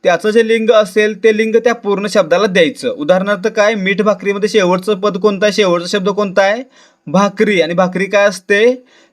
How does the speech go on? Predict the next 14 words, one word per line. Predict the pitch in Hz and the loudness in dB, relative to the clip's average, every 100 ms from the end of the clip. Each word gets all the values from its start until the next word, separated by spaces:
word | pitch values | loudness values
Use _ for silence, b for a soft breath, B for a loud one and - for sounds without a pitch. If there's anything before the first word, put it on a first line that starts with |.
| - | -20
स्त्रीलिंगी | - 247 226 240 226 226 | -4 -2 0 0 2 0
असते. | 190 185 185 | 0 -2 -2
म्हणून | 190 | 0
या | 196 | 0
ठिकाणी | 190 190 208 208 | 0 0 0 0
मीठ | 202 196 | -2 -2
भाकरीला | 196 185 180 190 | -2 -2 -4 -2
काय | 196 | 0
म्हणायचं? | 190 185 185 185 214 | 0 -2 -2 -2 -2
स्त्रीलिंगीच | 214 214 233 226 214 190 | -2 -2 -2 0 -2 -2
म्हणायचं. | 180 160 147 | 0 0 0
म्हणजे | 151 147 | -2 0
आपलं | 156 156 160 | 0 0 -4
उत्तर | 180 175 170 240 | 0 2 4 2